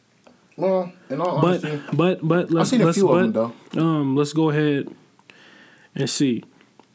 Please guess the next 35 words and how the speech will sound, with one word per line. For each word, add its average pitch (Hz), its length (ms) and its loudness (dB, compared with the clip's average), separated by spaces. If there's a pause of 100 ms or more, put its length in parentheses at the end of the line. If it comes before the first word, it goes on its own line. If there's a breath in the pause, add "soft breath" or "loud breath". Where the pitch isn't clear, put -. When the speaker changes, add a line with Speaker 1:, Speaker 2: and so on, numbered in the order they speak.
(140)
Speaker 2:
First 165 320 0
one 160 180 2
up 165 200 0
was 147 140 -2
King 160 260 2
Concept. - 680 -2
King 151 240 0
Concept, 156 640 -2 (1500 loud breath)
I 156 100 0
believe, 160 340 2
can 147 160 0
generate 139 400 0
a 131 40 -2
hundred 135 260 0
people. 131 240 0
I 120 60 0
went 143 220 0
to 156 100 0
the 143 120 2
Apollo 147 540 0
show. 143 240 0
Speaker 1:
That's 147 140 0
one 180 120 0
of 165 100 -2
the 160 60 -2
guys 165 140 -4
I - 40 -4
said. 311 360 -4
Speaker 2:
Yeah, 139 300 2 (120)
he 147 360 0
actually 139 560 -2 (200)
had 143 300 -2 (160)
did 156 240 2
that. 113 240 -8 (340 loud breath)
Now, 156 520 0